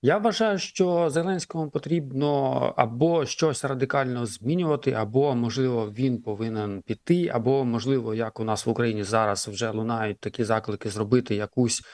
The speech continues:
команду кризис-менеджерів, які будуть вирішувати на кшталт той, як в Ізраїлі, військова адміністрація, скажімо так. Як вона буде називатися, наз-, називатися,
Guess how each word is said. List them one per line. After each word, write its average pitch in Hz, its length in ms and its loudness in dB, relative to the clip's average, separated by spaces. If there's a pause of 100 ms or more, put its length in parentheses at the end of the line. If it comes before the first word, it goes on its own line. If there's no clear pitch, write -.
(120)
команду 127 640 2
кризис-менеджерів, 123 1300 0
які 117 280 -2
будуть 117 340 -2
вирішувати 110 1080 -2
на 123 120 0
кшталт 131 380 0
той, 127 300 2
як 120 280 -2 (240)
в 113 300 2
Ізраїлі, 139 760 2 (120)
військова 113 460 2
адміністрація, 113 720 0
скажімо 101 380 -4
так. 98 220 -2
Як 117 160 -8
вона 123 180 4
буде 117 200 2
називатися, 110 520 0 (400)
наз-, 117 200 -2
називатися, 110 500 -2